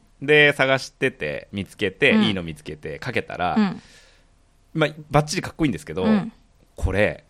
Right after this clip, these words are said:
Speaker 1: 帽子、僕、ぼ-、いつも帽子かぶってるじゃないですか。
Speaker 2: うん。
Speaker 1: で、帽子でしょ？
Speaker 2: うん。
Speaker 1: サングラスでしょ？
Speaker 2: うん。
Speaker 1: で、当分マスクがつきそうじゃないですか。
Speaker 2: うん。
Speaker 1: これちょっと本当にやばいやつだなと思って、
Speaker 2: うん。
Speaker 1: えー、これを機にちょっと帽子をね、
Speaker 2: うん。
Speaker 1: あの、脱ごうと思いました。
Speaker 2: え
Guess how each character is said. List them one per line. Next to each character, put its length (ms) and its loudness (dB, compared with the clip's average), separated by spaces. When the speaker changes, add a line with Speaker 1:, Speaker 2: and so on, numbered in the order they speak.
Speaker 1:
帽 200 2
子、 240 -4
僕、 220 -6
ぼ-、 120 -4
い 80 -8
つ 100 -8
も 60 -2
帽 180 0
子 60 -2
か 100 0
ぶ 100 -2
っ 20 -18
て 100 -6
る 80 -4
じ 60 -10
ゃ 20 -10
な 60 -12
い 20 -16
で 60 -18
す 80 -20
か。 80 -4
Speaker 2:
う 20 0
ん。 300 -2
Speaker 1:
で、 80 -10
帽 260 0
子 160 -4
で 80 -2
し 80 -4
ょ？ 220 -2
Speaker 2:
う 40 2
ん。 160 2
Speaker 1:
サ 200 2
ン 80 0
グ 80 2
ラ 80 2
ス 80 -16
で 80 -14
し 80 -14
ょ？ 20 -6
Speaker 2:
う 60 0
ん。 260 -2
Speaker 1:
で、 80 -8
当 240 2
分 220 2
マ 160 2
ス 100 -10
ク 100 -8
が 120 0
つ 120 -18
き 100 -16
そ 120 -2
う 60 -2
じ 80 -8
ゃ 20 -14
な 60 -12
い 40 -14
で 20 -18
す 60 -4
か。 60 2
Speaker 2:
う 40 4
ん。 220 -2
Speaker 1:
こ 100 -8
れ 40 -10
ち 40 -8
ょ 20 -8
っ 20 -18
と 100 -12
本 240 -2
当 80 2
に 80 4
や 140 6
ば 100 6
い 60 6
や 80 6
つ 100 -10
だ 80 -4
な 100 -4
と 80 -10
思 120 -12
っ 20 -14
て、 320 4
Speaker 2:
う 40 2
ん。 160 -8
Speaker 1:
え 140 0
ー、 40 -2
こ 120 0
れ 60 6
を 80 6
機 100 -2
に 100 -2
ち 80 -6
ょ 40 -4
っ 20 -16
と 80 -10
帽 240 0
子 160 -6
を 100 -2
ね、 240 -10
Speaker 2:
う 120 2
ん。 180 2
Speaker 1:
あ 60 -10
の、 120 -12
脱 120 -4
ご 240 2
う 40 -4
と 60 -12
思 160 -18
い 20 -20
ま 80 -20
し 60 -20
た。 160 -20
Speaker 2:
え 60 4